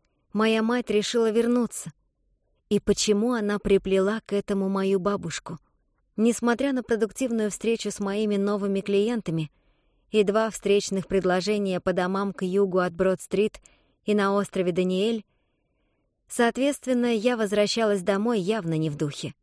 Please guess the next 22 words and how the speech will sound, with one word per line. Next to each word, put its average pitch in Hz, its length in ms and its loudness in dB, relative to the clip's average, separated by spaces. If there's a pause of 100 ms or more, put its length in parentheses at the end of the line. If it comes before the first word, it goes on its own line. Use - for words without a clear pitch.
(300)
Но 202 200 2
стоило 254 420 2
мне 226 240 2
заехать 208 560 0
в - 40 -10
старинный 196 520 0
каретный 190 520 -2
сарай 202 380 -2
за 190 140 0
моим 185 340 -2
домом 185 380 -2
на 175 160 -2
Тред-стрит, 180 720 -2 (440)
теперь 190 360 0
превращенный 175 720 -2
в 165 60 -8
гараж, 170 500 -4 (880)
как 233 220 0
меня 233 320 2
охватило 220 500 0
безмятежное 196 760 -2
спокойствие, 196 800 -4